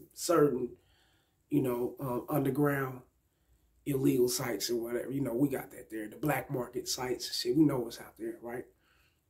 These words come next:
We are not gonna really say that she's coming from that world, you know?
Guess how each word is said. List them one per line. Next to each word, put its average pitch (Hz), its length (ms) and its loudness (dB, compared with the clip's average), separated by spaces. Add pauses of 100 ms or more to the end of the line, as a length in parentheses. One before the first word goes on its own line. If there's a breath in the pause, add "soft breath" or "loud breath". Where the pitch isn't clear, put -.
(380)
We 233 220 -4
are 214 180 -2
not 185 220 2
gonna 180 160 6
really 175 220 8
say 170 280 8
that 151 120 2
she's 151 260 0
coming 151 320 2
from 127 260 -6
that 165 160 0
world, 160 480 2 (540)
you 135 120 -6
know? 143 260 -4